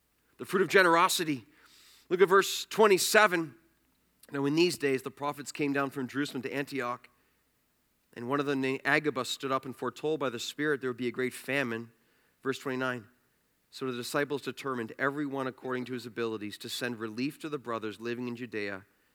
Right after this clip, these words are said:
and they did so, sending it to the elders by the hand of Barnabas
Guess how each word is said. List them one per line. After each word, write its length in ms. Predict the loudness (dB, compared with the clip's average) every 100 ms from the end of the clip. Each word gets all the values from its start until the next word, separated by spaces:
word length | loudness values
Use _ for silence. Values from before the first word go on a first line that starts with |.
| _ _
and 180 | -4 -2
they 160 | -2
did 320 | -2 2 2 0
so, 320 | -8 -6 -8
sending 360 | -10 -6 -4 -4
it 100 | -6
to 100 | -8
the 120 | -6
elders 300 | -4 -4 -6
by 120 | -10
the 100 | -10
hand 260 | -8 -8 -8
of 100 | -10
Barnabas 600 | -8 -8 -6 -8 -8 -14